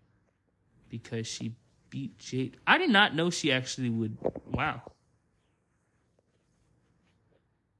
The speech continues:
Like, what the frick?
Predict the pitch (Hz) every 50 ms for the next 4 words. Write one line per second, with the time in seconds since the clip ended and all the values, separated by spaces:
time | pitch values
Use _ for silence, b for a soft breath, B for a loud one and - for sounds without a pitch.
0 | _ _ _ _ _ _ _ _ _ _ - - 123 123 120 117 113 104 - -
1 | - - _ _ _ _ _ _ _ _ _ _ _ _ _ _ _ _ _ _
2 | _ _ _ _ _ _ _ _ _ _ _ _ _ _ _ _ _ - 131 120
3 | 143 196 233 233 - 320 285 233 - - - - - 175 175 143 113 95